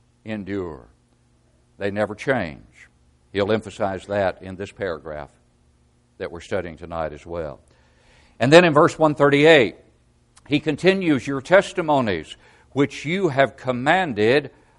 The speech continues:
are righteous and very faithful." It's sad to think about those who have cast aspersions upon the Word of God and tried to claim that the God of heaven is anything but righteous,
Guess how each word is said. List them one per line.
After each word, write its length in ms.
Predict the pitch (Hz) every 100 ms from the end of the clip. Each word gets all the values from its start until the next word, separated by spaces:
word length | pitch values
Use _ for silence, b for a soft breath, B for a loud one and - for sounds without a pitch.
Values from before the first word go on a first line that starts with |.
| b
are 200 | 104 104
righteous 880 | 95 117 170 170 180 180 170 - - _ _ -
and 560 | 120 135 131 123 107 95 _ _
very 540 | 78 135 151 147 147 135 _ _ _ _ _ _ -
faithful." 600 | 110 90 - - 60 55 _ _ _ _ _ _ _ _ _ _ -
It's 160 | 101
sad 340 | - 127 110 95
to 80 | 85
think 400 | 117 117 101 95
about 560 | 80 92 92 85 - _ _ _ _ _ _ _ _ _ _
those 480 | 95 117 113 107 -
who 240 | 107 101
have 420 | 87 95 85 73 _ _ _ _ _ _ -
cast 380 | 135 123 - 101
aspersions 800 | - - 120 120 107 113 113 101
upon 580 | - 117 104 101 87 80 -
the 80 | 85
Word 260 | 107 117
of 100 | 90
God 460 | 95 98 110 113 101
and 120 | 80
tried 280 | 104 110 101
to 60 |
claim 360 | 95 113 110 107
that 100 | 92
the 80 | 85
God 300 | 98 107 104
of 80 | 87
heaven 340 | 113 107 107
is 140 | 90
anything 460 | 107 113 101 110 98
but 220 | 101 107 80
righteous, 640 | 92 113 - 110 110